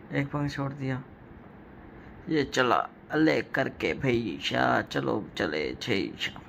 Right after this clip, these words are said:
ये देखो हमारी कितनी ताकत है, कितना कुछ खींच लेते। ये घोड़े के डब्बे में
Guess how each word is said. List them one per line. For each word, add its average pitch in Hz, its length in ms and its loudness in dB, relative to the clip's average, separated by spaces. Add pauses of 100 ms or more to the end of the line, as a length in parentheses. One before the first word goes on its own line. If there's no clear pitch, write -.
(1040)
ये 123 80 -4
देखो 131 300 -2
हमारी 131 340 2
कितनी 127 320 -4
ताकत - 300 -6
है, 123 100 -6 (480)
कितना 147 260 0
कुछ 131 160 -4
खींच - 300 -8
लेते। - 1000 -10
ये 131 180 2 (540)
घोड़े 131 280 4
के 135 100 4
डब्बे 135 300 2
में 135 140 0